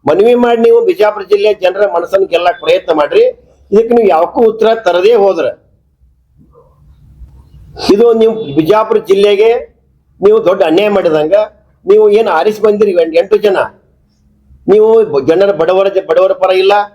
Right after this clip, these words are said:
ದೀನ ದಲಿತರ ಪರ ಇಲ್ಲ, ರೈತರ ಪರ ಇಲ್ಲ. ನೀವು ಬಿ-, ಬಡ ಈ-, ಈ-, ಇದು ನಿಮ್ಮ,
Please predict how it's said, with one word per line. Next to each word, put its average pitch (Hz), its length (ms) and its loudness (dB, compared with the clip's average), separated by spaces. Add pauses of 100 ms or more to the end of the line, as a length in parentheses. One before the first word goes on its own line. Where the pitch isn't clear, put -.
(560)
ದೀನ 185 240 4
ದಲಿತರ 190 300 0 (100)
ಪರ 185 80 2 (160)
ಇಲ್ಲ, 190 100 0 (220)
ರೈತರ 196 320 0 (100)
ಪರ 185 100 0 (160)
ಇಲ್ಲ. 190 120 0 (1200)
ನೀವು 202 160 4 (360)
ಬಿ-, 160 240 0
ಬಡ 175 100 2 (240)
ಈ-, 214 100 -2 (100)
ಈ-, 208 160 -4
ಇದು 233 120 2 (100)
ನಿಮ್ಮ, 226 160 0